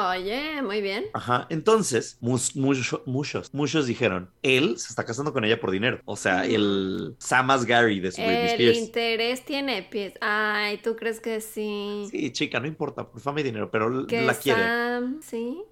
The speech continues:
Speaker 1: ¿Sí la quiere o no la quiere?
Speaker 2: Sí la quiere, pero también por el dinero, tampoco es güey. Y ella está feliz, y mientras ella esté feliz, que se pague su gigolo de veintidós años.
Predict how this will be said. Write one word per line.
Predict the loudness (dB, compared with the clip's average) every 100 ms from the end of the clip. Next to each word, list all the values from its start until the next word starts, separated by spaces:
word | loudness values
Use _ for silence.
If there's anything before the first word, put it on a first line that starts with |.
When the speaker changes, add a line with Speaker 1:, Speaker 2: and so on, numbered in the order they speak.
| _
Speaker 1:
¿Sí | -4 -2
la | -2 -4
quiere | -4 -2
o |
no | -2 -2
la | -4 -6
quiere? | -12 -14 -14 -2
Speaker 2:
Sí | 0
la | 0 2
quiere, | 2 4 2
pero | 2 0
también | -2 -4 -4
por | -2
el | 0
dinero, | 2 2 2
tampoco | -2 -6 -4
es | 0
güey. | 0 0
Y | 2 4
ella | 6 4
está | 2 0
feliz, | 0 0 0
y | -2
mientras | -2 0 0
ella | 0
esté | -2 -2
feliz, | 0 0 -2
que | -2 0
se | 0
pague | 2 0 0
su | -4 -6 -8 0
gigolo | 4 6 6
de | 4
veintidós | 2 2 0 2
años. | 0 -2 -8 -14